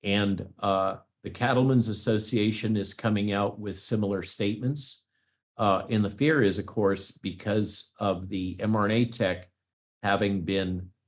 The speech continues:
uh, such a controversial area, uh, that, uh, c-, if you're a producer,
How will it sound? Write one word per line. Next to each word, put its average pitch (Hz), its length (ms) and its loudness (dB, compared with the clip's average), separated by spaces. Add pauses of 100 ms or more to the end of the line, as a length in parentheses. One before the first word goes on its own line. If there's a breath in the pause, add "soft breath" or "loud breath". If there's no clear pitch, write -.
uh, 87 320 0 (1300)
such 143 300 2
a 117 40 -8
controversial 104 760 0
area, 98 640 -4 (760)
uh, 90 280 0 (160)
that, 101 440 0 (400)
uh, 95 160 -2 (100)
c-, - 220 -10
if 113 240 -2
you're 127 160 4
a - 100 2
producer, 117 680 0